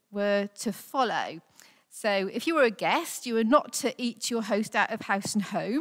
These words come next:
You were <laughs> supposed to leave enough for them to also eat. And for a host, you were supposed to provide meal,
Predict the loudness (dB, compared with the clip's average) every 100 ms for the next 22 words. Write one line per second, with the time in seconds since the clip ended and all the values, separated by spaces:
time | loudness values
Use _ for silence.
0 | -4 -8 -4 -4 -4 -2 -2 0 0 2
1 | 2 2 2 0 -2 -6 0 0 0 -8
2 | -10 -12 -14 -12 -16 -16 -20 _ -20 -20
3 | -8 -2 -2 2 0 4 2 0 -8 -14
4 | -20 _ -6 -6 -6 -4 -6 -6 -14 0
5 | 2 2 -2 -4 -2